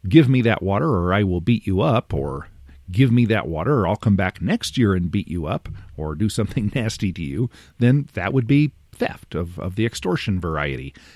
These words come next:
And, uh, that would not be acceptable, uh, to a voluntarist. And so that, tho-, tho-, those are kind of just the basics of, of voluntarism. And we can go much deeper in, into the,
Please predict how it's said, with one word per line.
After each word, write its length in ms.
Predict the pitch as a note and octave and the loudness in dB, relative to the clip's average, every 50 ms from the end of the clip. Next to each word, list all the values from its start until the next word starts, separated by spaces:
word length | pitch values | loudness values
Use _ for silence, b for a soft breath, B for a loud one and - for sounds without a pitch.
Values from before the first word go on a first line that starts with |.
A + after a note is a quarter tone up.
| B B | B B
And, 360 | - G2 F#2+ F#2 F#2 F2+ E2+ | -4 -2 0 0 0 0 0
uh, 260 | F#2+ F2 E2 D#2 D2+ E2 - - _ - | -2 -4 -2 -4 -6 -8 -12 -16 _ -10
that 160 | - F2+ F2+ | -6 -4 -2
would 140 | G#2 A2+ A2+ | -2 0 0
not 360 | G2+ F2 D2+ D#2 A2 - - | 0 0 0 -2 -4 -4 -2
be 140 | C3+ G#2 E2+ | -2 -2 -2
acceptable, 800 | - - - - - E2 - - - D#2+ D#2 D2 D#2+ A#2 - - - F#3+ - | -4 -6 -10 -10 -8 -8 -8 -8 -12 -12 -8 -6 -6 -6 -6 -8 -16 -14 -12
uh, 200 | D#2+ D#2 D2 - - | -12 -10 -12 -14 -12
to 160 | - G#2 F2+ | -8 -6 -6
a 60 | E2+ D2 | -6 -4
voluntarist. 840 | E2+ E2+ E2+ F#2 G#2 G#2+ B2+ D3 F#3+ G#3 C3+ E2+ C3 - - - - B B B B B B B B B B B B B B - | -6 -6 -4 -2 -2 -2 -2 -2 -2 -2 -4 -4 -6 -10 -16 -18 -20 B B B B B B B B B B B B B B 4
And 140 | F3 F3 | 4 4
so 300 | - - G3+ G3 F#3 - - - _ - _ _ _ - - - | 6 6 4 4 4 2 -2 -14 _ -20 _ _ _ -20 -12 -2
that, 280 | - E3+ - G4 - - _ _ _ - | 2 2 2 2 0 -6 _ _ _ -14
tho-, 260 | C#3 C3 F3 A3+ F4 | -6 -4 -4 -4 -2
tho-, 140 | A3+ A3 A#3+ | -2 -2 2
those 240 | E3+ F3+ G#3+ D#4 | 4 2 2 2
are 60 | G4 - | 0 -2
kind 200 | - D4+ E4 E4+ | 0 0 0 0
of 60 | A3 | 0
just 160 | F#3+ - - | -2 -2 0
the 80 | - C3+ | 0 0
basics 640 | G#2+ - - B2+ D#3+ C4 - - G4 - - - | 0 2 0 2 2 2 0 -4 -8 -8 -6 -6
of, 300 | C3+ - B2 C3 C3 C3 - | -6 -2 0 -2 -2 -2 -2
of 220 | - C3 C#3 B2+ | -2 0 0 0
voluntarism. 1160 | A2+ F#2 G#2 G#2 B2+ G#3 D#4+ E4+ - - F3 C#3 G#2+ F2+ D#2 C2 C2 - - - - - - - - | -2 -4 -4 -4 -4 -4 -6 -8 -6 -2 -2 0 0 0 -2 -4 -8 -12 -14 -18 -18 -18 -16 -4 2
And 200 | E3 E3 C#3+ B B B B B | 2 2 2 B B B B B
we 180 | - B2+ E3+ G3+ | 0 0 0 2
can 200 | - D4 B3+ F#3+ | 2 2 0 2
go 220 | C3 C3 B2 A2+ | 4 4 4 4
much 440 | G2 G2+ G2+ A2 C3+ - - - G2 | 4 4 2 2 0 -2 -6 -10 -4
deeper 400 | E2+ G#2+ A#2+ B2 - A#2+ G#2 G#2 | 0 0 0 0 0 0 -2 -2
in, 360 | - - G2+ F#2 F#2 F#2 E2+ - | 0 -2 -2 0 0 -2 -2 -4
into 300 | F#2+ F#2+ F#2 - - F#2 | -4 -4 -4 -2 -4 -6
the, 360 | D#2+ F2 E2+ D#2+ D2+ D2+ | -6 -4 -6 -6 -8 -10